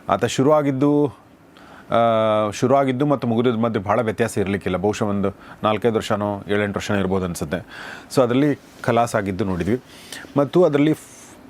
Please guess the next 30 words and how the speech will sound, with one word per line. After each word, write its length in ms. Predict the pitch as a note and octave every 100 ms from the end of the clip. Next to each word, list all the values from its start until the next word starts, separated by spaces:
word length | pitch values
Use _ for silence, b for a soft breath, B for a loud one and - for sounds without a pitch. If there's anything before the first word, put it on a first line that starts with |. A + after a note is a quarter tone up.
| -
ಕೋಳಿ 200 | B2+ D3+
ಫಯಾಜ್ 520 | - C3 C3+ B2 -
ಕೊಲೆ 200 | - A2
ಮಾಡಿದ್ದು, 360 | A#2 A2 G2 F2+
ಹೇಗೆ 180 | A#2 D#3
ಕೊಲೆ 200 | C3 A#2
ಮಾಡಿದ 220 | G#2+ G2+
ಬಾರ್ಬೇರಿಯನ್ 640 | F#2 G2 F#2 G2+ A2+ G#2+
ಆಗಿ, 160 | F#2+ F2
ಅದ್ರ 120 | E2+
ಬಗ್ಗೆ 200 | F2 F#2+
ಕೂಡ 160 | - F#2+
ಹೇಳಿದರು. 360 | D#2+ D#2 C#2+ - B B B B B B2+
ನಾನು 440 | D3 F3+ F3+ D3+ -
ಕಳೆದ 220 | B2+ D3+
ಸಂಚಿಕೆಯಲ್ಲಿ, 680 | D3+ C#3+ - C#3 G#2 G#2 - B B B B B B B -
ಅಂದರೆ, 500 | C3 D3+ D#3 C3 A#2+
ನಯೀಮ್ 380 | A#2 C#3 G3 F#3+
ಯಾಕೆ 480 | D3+ C#3 A2 F3+ F3+
ಆ 180 | -
ಮೂರು 260 | B2+ B2+ D3+
ಜನರ 240 | D#3+ D#3
ಹೊಡೆದು 380 | D#3 A#2+ D3 E3+
ಇಲ್ಲಿ 180 | C#3 D3
ತಂದ 300 | C#3 C#3+ C#3+
ಅಂತಂದರೆ, 580 | C#3+ C3+ B2+ A#2+ A2 G2+
ಅವನು 300 | - G3 G3+
ಪ್ರೊಫೆಷನಲಿಸಮ್ 760 | - C#3 F#3 - F#3 C#3+ C#3+
ಇಲ್ಲ 180 | A#2 A#2+
ಅವನಿಗೆ 460 | F#2+ F2 F2 C#3+